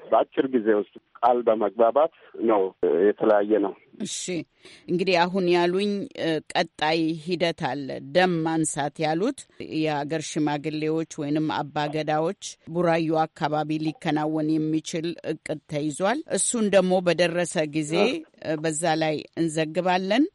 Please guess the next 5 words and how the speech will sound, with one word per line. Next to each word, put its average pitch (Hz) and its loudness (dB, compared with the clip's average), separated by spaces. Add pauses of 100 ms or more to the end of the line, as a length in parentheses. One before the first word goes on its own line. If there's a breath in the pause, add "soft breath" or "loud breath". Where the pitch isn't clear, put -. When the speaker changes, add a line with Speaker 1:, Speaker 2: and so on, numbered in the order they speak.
Speaker 2:
ተወከሉ፣ 220 0 (580)
እ፣ 135 -6 (300)
መድረክ 180 0
አቋቁመዋል 165 0
ስላሏቸው 160 -2